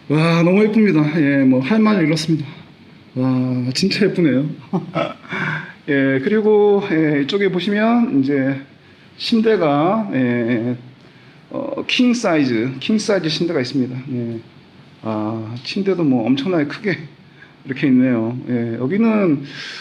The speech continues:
공간 자-, 자체가, 예, 어, 밑에, 예, 일반 딜럭스 룸의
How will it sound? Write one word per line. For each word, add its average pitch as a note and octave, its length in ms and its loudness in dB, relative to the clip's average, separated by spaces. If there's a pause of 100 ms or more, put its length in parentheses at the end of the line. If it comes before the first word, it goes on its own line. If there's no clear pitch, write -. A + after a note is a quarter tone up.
(180)
공간 G3+ 320 2
자-, A#3+ 160 2
자체가, F#3 1000 0
예, B2 540 -2 (460)
어, A#2 560 0
밑에, F#3+ 560 0 (140)
예, D3 40 -4 (200)
일반 F3 380 2
딜럭스 F3+ 380 0
룸의 C3+ 400 0